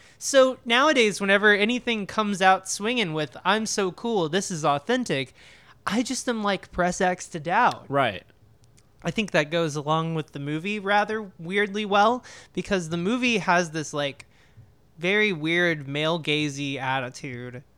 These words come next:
Speaker 1: about everything.
Speaker 2: Mm-hmm.
Speaker 1: It is talking down to victimhood, which is weird. It's also claiming that victimhood is one of those things where we all possess it, and therefore we're all motivated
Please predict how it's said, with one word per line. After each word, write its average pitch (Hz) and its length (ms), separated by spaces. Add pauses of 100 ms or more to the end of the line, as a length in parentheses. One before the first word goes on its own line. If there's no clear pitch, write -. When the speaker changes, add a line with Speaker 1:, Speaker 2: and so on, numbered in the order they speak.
(220)
Speaker 1:
about 151 420
everything. 123 680
Speaker 2:
Mm-hmm. 117 260 (340)
Speaker 1:
It 180 260 (240)
is 196 280
talking 233 600
down 175 460
to 196 180
victimhood, 143 1040
which 170 220
is 139 180
weird. 143 800 (640)
It's - 240
also 320 760 (100)
claiming 254 800
that 202 260
victimhood 214 640
is 156 340
one 180 240
of 196 80
those 190 220
things 220 360
where 170 160
we 147 180
all 170 360
possess 156 560
it, 208 240
and 165 220
therefore 165 460
we're 160 220
all 175 500
motivated 170 1120